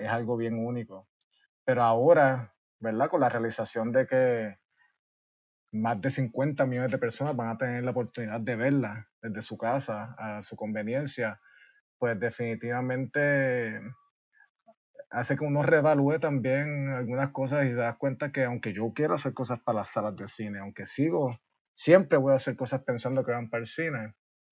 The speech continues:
eh, al final del día, eh, es una situación,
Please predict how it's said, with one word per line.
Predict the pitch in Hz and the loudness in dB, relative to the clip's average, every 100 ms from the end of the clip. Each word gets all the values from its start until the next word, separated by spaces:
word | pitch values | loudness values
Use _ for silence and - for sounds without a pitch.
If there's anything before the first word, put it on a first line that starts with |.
| - - _ - | -20 -20 _ -2
eh, | 247 254 240 233 226 214 101 92 - | 6 8 8 6 2 -2 -2 -4 -4
al | - | -6
final | - 117 117 | -4 -4 0
del | 139 139 | 2 4
día, | 147 160 143 131 117 107 - - - | 4 4 4 2 -2 -12 -20 -20 -12
eh, | 120 120 113 117 | -4 -2 -2 -2
es | 120 | -4
una | 123 131 135 135 131 | -2 -2 -2 -2 -4
situación, | - 139 135 120 - 135 135 131 127 117 107 | -4 -4 -2 -4 -2 -2 0 -4 -6 -8 -10